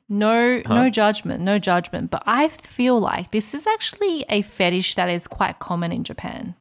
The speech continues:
Speaker 2: Okay.
Speaker 1: Don't you think? Yeah.
Speaker 2: Uh, in Japan specifically, maybe, I guess. I'm actually not too sure. I don't,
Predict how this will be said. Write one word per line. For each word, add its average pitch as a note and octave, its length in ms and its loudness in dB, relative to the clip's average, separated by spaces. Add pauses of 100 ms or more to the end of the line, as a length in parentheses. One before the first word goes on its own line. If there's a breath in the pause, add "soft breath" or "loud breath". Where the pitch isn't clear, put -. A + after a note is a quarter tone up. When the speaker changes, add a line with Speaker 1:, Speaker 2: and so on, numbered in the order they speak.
Speaker 2:
Okay. D#3 440 -2 (640)
Speaker 1:
Don't B3+ 200 2
you F#4+ 80 4
think? A4+ 360 0 (640)
Yeah. G#4 340 0 (760)
Speaker 2:
Uh, F3 480 4 (100)
in G3+ 180 -2
Japan C#3+ 540 -2
specifically, F3+ 1800 -4 (160)
maybe, D#4+ 1500 -2
I B3 60 -6 (120)
guess. C#4+ 840 -8 (220)
I'm F3+ 160 0
actually A3 340 0
not F#3+ 180 0
too D#3+ 100 -4
sure. B2 420 0
I G#2 140 2
don't, E3+ 320 -2